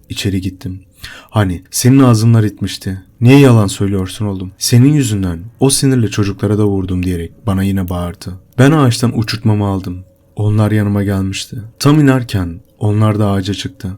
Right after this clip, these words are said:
Sonra beni aşağı attılar işte. "Baba, ben sana niye yalan söyleyeyim ki?" dedim.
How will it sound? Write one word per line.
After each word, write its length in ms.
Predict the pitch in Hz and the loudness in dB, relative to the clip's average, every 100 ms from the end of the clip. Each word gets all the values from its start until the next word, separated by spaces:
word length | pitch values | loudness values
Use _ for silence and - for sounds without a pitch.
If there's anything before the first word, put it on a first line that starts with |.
| - | -10
Sonra 380 | - 110 107 101 | -4 0 2 2
beni 140 | 104 | 0
aşağı 380 | 101 - 104 101 | 0 -2 -2 -2
attılar 340 | 98 104 92 | -4 -4 -4
işte. 300 | 92 - 87 95 - - | -6 -10 -12 -14 -8 0
"Baba, 240 | 110 104 | 2 2
ben 160 | 104 101 | 2 0
sana 300 | - 104 107 | -2 -2 0
niye 200 | 110 117 | 2 2
yalan 240 | 113 98 | 2 0
söyleyeyim 500 | 90 95 95 104 104 | -2 -4 -4 -2 -4
ki?" 120 | 95 | -6
dedim. 300 | 90 85 90 | -8 -8 -12